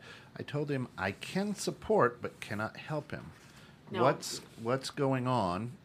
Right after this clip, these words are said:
Speaker 1: And she continues that he stated that he's struggling. Uh, it says it should be easy, but struggling for most of the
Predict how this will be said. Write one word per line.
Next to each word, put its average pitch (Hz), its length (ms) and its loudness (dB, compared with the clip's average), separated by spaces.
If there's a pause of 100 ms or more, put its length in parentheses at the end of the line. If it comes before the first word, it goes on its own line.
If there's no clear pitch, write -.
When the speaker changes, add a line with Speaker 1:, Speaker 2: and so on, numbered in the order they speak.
Speaker 1:
And 98 340 -2
she 95 120 -8
continues 101 760 -4
that 98 120 0
he 95 60 -2
stated 95 480 -4
that 87 100 -4
he's 101 120 -6
struggling. 98 480 -4 (500)
Uh, 85 100 0 (100)
it 85 60 -8
says 101 280 -2
it - 100 -8
should 95 160 -4
be 95 220 -6
easy, 120 360 0
but 90 200 -4
struggling 101 420 -2
for - 120 -6
most 90 300 -4
of - 20 -14
the 80 40 -10